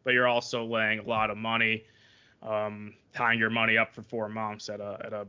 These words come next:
pretty big price for not a huge payout. Uh, I think we can just go right to the Saints. I think that's the team that's kind of the most interesting from the betting standpoint, a team that has a win total of nine. Think it opened nine and a half. It's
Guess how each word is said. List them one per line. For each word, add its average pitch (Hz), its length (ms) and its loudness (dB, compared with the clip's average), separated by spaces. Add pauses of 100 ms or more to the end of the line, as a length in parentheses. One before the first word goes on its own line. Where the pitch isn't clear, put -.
pretty 113 240 -4
big 107 220 -4
price 107 380 -2
for 107 140 -8
not 107 320 -2
a 110 40 -8
huge 107 400 -6
payout. 113 480 2 (460)
Uh, 117 60 -6
I 113 160 2
think 180 260 0
we 170 120 2
can 165 100 2
just 139 160 -2
go 135 120 8
right 135 240 8
to 143 120 -4
the 123 80 -2
Saints. 123 420 0
I 117 60 -2
think 135 160 0
that's 135 160 -2
the 123 100 -6
team 127 300 -2
that's 117 300 0
kind 117 260 -4
of 110 240 -4 (460)
the 127 80 -2
most 127 360 2
interesting 131 480 0
from 123 160 -10
the 113 100 -2
betting 110 460 0
standpoint, 113 800 -6
a 107 140 -6
team 120 360 -6
that 110 300 0 (300)
has 135 180 4
a 135 60 4
win 127 220 2
total 131 380 2
of 104 140 -4
nine. 123 580 -2 (500)
Think 131 140 -2
it 120 80 2
opened 123 360 2
nine 117 280 2
and 117 100 2
a 104 100 -6
half. 123 600 -8
It's 113 240 -12